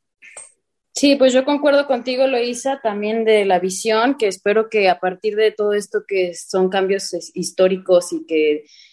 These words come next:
eh, la participación de mujeres se está reflejando en todos los deportes y en varias disciplinas, este, nos falta, sí, tenemos la desventaja en la oferta de, de horarios, también para televisar, o sea, este, nos hace toda, falta todavía esa,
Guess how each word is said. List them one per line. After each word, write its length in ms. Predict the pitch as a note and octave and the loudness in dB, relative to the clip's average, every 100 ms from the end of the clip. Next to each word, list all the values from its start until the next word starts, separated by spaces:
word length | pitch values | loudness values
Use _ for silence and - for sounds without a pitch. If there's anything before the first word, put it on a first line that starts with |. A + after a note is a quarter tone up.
| _ _ - | _ _ -2
eh, 160 | F3 F3 | 2 4
la 120 | E3+ | 2
participación 680 | F3+ F3 F#3 F#3 F3+ F#3+ G3 | 0 -2 -2 0 2 2 2
de 80 | |
mujeres 520 | G3+ E3+ F#3+ F#3+ G3 F#3+ | 2 0 2 2 0 -4
se 80 | |
está 220 | F3 - F3 | -8 -2 -2
reflejando 560 | F#3 E3 F3 F3 F3 | -2 -6 -2 0 0
en 100 | F3 | 0
todos 140 | E3+ E3+ | -2 -2
los 160 | E3 | -4
deportes 440 | D3+ D#3+ E3 - D#3+ | -2 -6 -6 -10 -12
y 60 | |
en 340 | D3 D3 C#3 C#3+ | -18 -16 -14 -4
varias 280 | D#3+ E3+ | -2 -2
disciplinas, 680 | D#3+ - F#3 G#3+ G3+ A3+ B3+ | -6 -10 0 0 2 0 -2
este, 680 | F#3 F3+ - E3+ E3 E3 _ _ | -6 -6 2 4 6 2 _ _
nos 280 | F3+ F3+ F3 | -2 -2 0
falta, 320 | F#3+ F#3 G#3 | -2 0 -2
sí, 320 | G#3 G3+ G3+ - | -2 -4 -2 0
tenemos 300 | F#3+ F#3+ G3+ | 0 0 2
la 80 | |
desventaja 500 | F3+ E3+ E3 E3+ F3+ | 0 0 -2 -2 -2
en 80 | F#3+ | -4
la 60 | F3 | -4
oferta 420 | E3 E3+ - F#3 | -4 -6 -2 0
de, 480 | E3+ D#3 C3+ B2 B2 | 0 0 -2 -4 -4
de 120 | D3 | -4
horarios, 720 | D3+ E3+ G3 F#3+ F#3 F3+ F#3 | 0 2 4 4 6 4 0
también 340 | F3 D#3+ E3+ E3 | -8 -10 -14 -8
para 240 | E3 D#3+ | -6 -6
televisar, 680 | D3+ D3+ C#3+ - F3+ F#3 F3+ | -6 -10 -10 -2 2 2 0
o 60 | E3 | -2
sea, 200 | E3 D#3 _ _ _ _ _ | -8 -8 _ _ _ _ _
este, 920 | F#3 F3 E3 - - F3 E3+ E3 E3 D#3+ | -10 -8 -8 -16 -8 0 2 4 4 2
nos 200 | D#3+ E3 | 0 -4
hace 220 | F#3 A3+ | -4 -2
toda, 380 | G#3 G3+ G3 F#3+ | 0 2 2 -2
falta 340 | - F#3 F#3+ F#3+ | -2 0 0 0
todavía 260 | F#3+ F#3+ | 2 2
esa, 260 | F#3 F#3+ | 0 -4